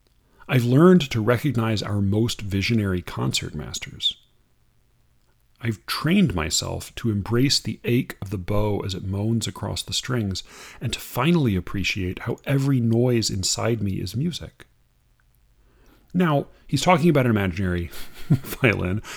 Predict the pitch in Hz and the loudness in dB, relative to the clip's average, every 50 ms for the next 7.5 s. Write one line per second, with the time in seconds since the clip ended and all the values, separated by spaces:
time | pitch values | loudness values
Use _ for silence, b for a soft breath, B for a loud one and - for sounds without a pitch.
0 | B B 143 131 - 165 170 139 151 135 113 110 107 107 - B B B B B | B B 2 6 6 6 6 6 4 2 2 2 0 0 -4 B B B B B
1 | B B - 135 127 113 117 92 101 - - 98 101 - 123 120 110 104 98 90 | B B 4 4 4 6 4 4 2 2 2 0 2 4 4 4 6 4 2 2
2 | 85 87 87 87 85 87 87 - B B B B - 78 95 101 90 95 101 98 | 2 0 0 0 -2 -4 -6 -8 B B B B -2 0 0 0 2 2 2 4
3 | 95 95 98 104 98 90 90 - 92 90 82 - 95 95 104 113 123 - - 87 | 4 4 4 2 2 0 -2 -2 -4 -4 -2 -2 -2 2 2 2 2 2 2 0
4 | 78 73 78 78 78 85 95 - B B B B B B 107 104 135 139 143 143 | -2 -2 -4 -4 -6 -8 -10 -12 B B B B B B -2 2 2 2 2 0
5 | - b b b b b b b b _ - _ _ _ - 208 196 _ _ _ | -4 b b b b b b b b _ -20 _ _ _ -18 -18 -18 _ _ _
6 | _ _ _ _ _ _ _ _ _ _ _ _ - 214 214 208 208 226 - - | _ _ _ _ _ _ _ _ _ _ _ _ -20 -20 -20 -20 -18 -18 -14 -10
7 | 135 135 131 185 180 - - - - - | -6 -2 0 2 2 2 2 0 -4 -10